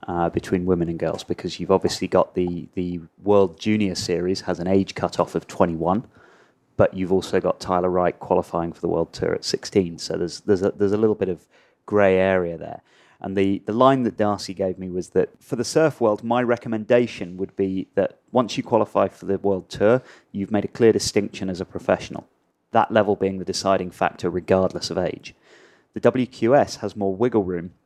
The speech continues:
As surfers go through the Q S, they are often deciding if they have the stuff to become professional. The younger surfers are also working out their own personal identities. So for a Q S surfer, you would have to pick the pronoun that is most appropriate for that surfer,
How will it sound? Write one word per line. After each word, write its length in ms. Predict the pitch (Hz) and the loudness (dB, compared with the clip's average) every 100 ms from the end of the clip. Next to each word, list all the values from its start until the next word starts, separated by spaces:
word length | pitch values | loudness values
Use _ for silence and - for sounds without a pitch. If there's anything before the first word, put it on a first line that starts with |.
| - | -16
As 100 | 92 | -8
surfers 380 | - 110 - - | 2 2 2 2
go 120 | 104 | 2
through 180 | - 95 | 2 -6
the 60 | |
Q 240 | 95 107 95 | -4 0 0
S, 200 | 92 - | 0 -2
they 100 | 95 | 0
are 140 | 92 | 2
often 280 | 101 - 92 | 0 -4 -14
deciding 500 | - - 107 98 87 | -10 2 4 4 0
if 120 | 87 | -6
they 120 | 92 | -6
have 180 | 90 95 | -6 -8
the 60 | - | -8
stuff 280 | - 127 - | 4 4 4
to 80 | - | -14
become 320 | - - 135 | -10 -2 -2
professional. 600 | - 95 90 - - - _ _ _ _ - | -2 -6 -6 -6 -14 -14 _ _ _ _ -4
The 80 | 101 | 2
younger 240 | 113 104 | 2 2
surfers 480 | - 104 95 101 98 | 2 2 2 0 0
are 100 | 98 | 0
also 280 | 98 - 92 | 0 -2 -2
working 400 | 98 92 95 90 | 0 -2 -8 -8
out 160 | 87 | -6
their 180 | 90 90 | -4 -2
own 120 | 90 | -4
personal 460 | - 107 95 - 80 | 2 2 2 -2 -6
identities. 520 | 78 76 - - - - _ | -6 -10 -12 -14 -14 -20 _
So 160 | - 95 | -4 -2
for 140 | - | -2
a 60 | 98 | -2
Q 240 | - 123 | 4 6
S 120 | 101 | 4
surfer, 360 | - 92 87 85 | 0 -2 -2 -8
you 100 | 90 | -8
would 100 | 87 | -4
have 180 | 95 - | -4 -4
to 100 | - | -6
pick 240 | - - | -6 -6
the 80 | - | -8
pronoun 420 | - 92 87 85 | 0 2 2 -4
that 120 | 82 | -6
is 100 | 80 | -6
most 300 | 90 90 - | -2 -2 -2
appropriate 520 | - 87 85 92 - | -4 -2 -2 -2 -4
for 180 | - - | -2 0
that 220 | 92 - - | 0 0 2
surfer, 440 | 120 101 - | 6 6 4